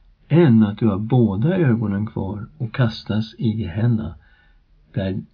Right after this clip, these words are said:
deras mask inte dör och elden inte släcks. Ett direkt citat ifrån Jesaja. Så det handlar om att vara försiktig med synden.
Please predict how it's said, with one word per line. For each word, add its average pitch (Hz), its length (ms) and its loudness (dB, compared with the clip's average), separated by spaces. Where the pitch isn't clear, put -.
deras 98 520 -6
mask - 640 -6
inte 110 420 0
dör 101 460 -6
och 110 260 -2
elden 92 580 -6
inte 95 380 -2
släcks. - 440 -4
Ett 131 120 -10
direkt 135 320 0
citat 95 580 -6
ifrån 104 640 -8
Jesaja. - 520 -10
Så 131 340 2
det 107 120 -2
handlar 107 400 -2
om 101 340 -6
att - 220 -8
vara 98 120 -6
försiktig - 880 -8
med 95 480 -6
synden. - 680 -2